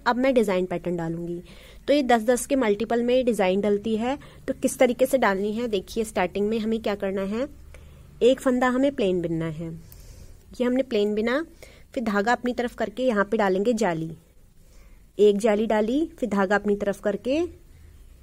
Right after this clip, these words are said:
दूसरा फंदा भी हमने बिन लिया, यानी दो सीधे बिने हमने, सीधे सीधे बिने हैं। अब ये देखिए दो जाली डल गई, यानी दो फंदे हमारे यहाँ बढ़ गए। फिर क्या करना है, धागा अपनी तरफ करना है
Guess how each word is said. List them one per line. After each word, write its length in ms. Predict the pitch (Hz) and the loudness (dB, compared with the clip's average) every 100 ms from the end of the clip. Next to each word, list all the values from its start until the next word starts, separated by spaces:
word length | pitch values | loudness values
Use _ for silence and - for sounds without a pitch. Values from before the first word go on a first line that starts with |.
| - - 196 | -20 -18 -10
दूसरा 300 | 202 196 185 | -8 -4 -4
फंदा 300 | 180 185 185 | -4 -4 -4
भी 140 | 247 | -2
हमने 220 | 240 285 | 0 0
बिन 200 | 254 180 | 0 0
लिया, 160 | 160 165 | -2 -4
यानी 260 | 196 247 | -2 0
दो 200 | 220 220 | 4 2
सीधे 300 | 226 233 226 | 2 0 0
बिने 220 | 226 220 233 | 0 0 -2
हमने, 200 | 240 269 | -2 -2
सीधे 260 | 226 202 | -2 -2
सीधे 240 | 208 208 208 | -2 -2 -2
बिने 180 | 208 | -2
हैं। 240 | 208 240 320 - - - - - | -2 -2 -4 -6 -20 -20 -16 -6
अब 100 | 233 | -2
ये 100 | 247 | 0
देखिए 260 | 233 294 | 0 0
दो 200 | 226 226 | 4 4
जाली 280 | 233 208 202 | 6 6 4
डल 160 | 214 214 | 4 2
गई, 200 | 226 262 | 2 2
यानी 260 | 247 233 | 2 2
दो 160 | 220 196 | 2 2
फंदे 260 | 202 196 214 | 2 -2 0
हमारे 240 | 202 226 | 0 2
यहाँ 180 | 247 262 | 2 2
बढ़ 160 | 196 | 2
गए। 200 | 165 160 165 - - - | 0 -4 -10 -20 -12 -2
फिर 100 | 302 | 2
क्या 120 | 285 | 4
करना 240 | 277 269 | 4 2
है, 120 | 254 269 | 2 2
धागा 300 | 214 208 254 | 2 2 2
अपनी 220 | 247 247 | 2 -2
तरफ 240 | 233 226 | -2 -2
करना 240 | 226 202 208 | -2 -2 0
है 280 | 202 262 | -2 -2